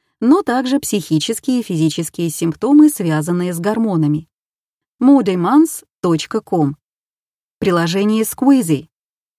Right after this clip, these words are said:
Упражнения по укреплению мышц тазового дна. И напоминалка. три дабл ю точка сквизияп точка ком. Врачи, к чьим советам стоит прислушаться, на английском языке.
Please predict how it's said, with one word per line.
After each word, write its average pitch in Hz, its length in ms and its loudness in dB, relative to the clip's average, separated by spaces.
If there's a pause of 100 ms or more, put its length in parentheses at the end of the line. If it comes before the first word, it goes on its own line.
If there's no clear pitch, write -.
(220)
Упражнения 254 760 4
по 214 180 2
укреплению 240 840 0
мышц 185 500 -4 (120)
тазового 180 580 -4
дна. 165 380 -2 (540)
И 285 160 4
напоминалка. 170 880 -2 (960)
три 220 180 0
дабл 202 380 0
ю 294 120 8
точка 254 560 -4
сквизияп 185 1000 -4 (160)
точка 170 400 -6
ком. 160 380 -4 (680)
Врачи, 202 480 0
к - 80 -16
чьим 190 300 -6
советам 269 500 0
стоит 160 400 -2
прислушаться, 175 800 -6 (260)
на 226 220 0
английском 196 500 0
языке. 190 560 -4